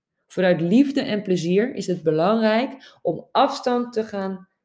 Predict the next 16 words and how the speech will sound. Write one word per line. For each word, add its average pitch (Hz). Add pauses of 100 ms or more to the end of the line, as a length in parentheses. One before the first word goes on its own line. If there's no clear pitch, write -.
(100)
leren 196
nemen 220
van 233
deze 208
kritische 185
stem. 143 (500)
Om 190
te -
erkennen 254 (380)
en 190
te 185
herkennen 220
wat 202
deze 196
stem 190
zegt. -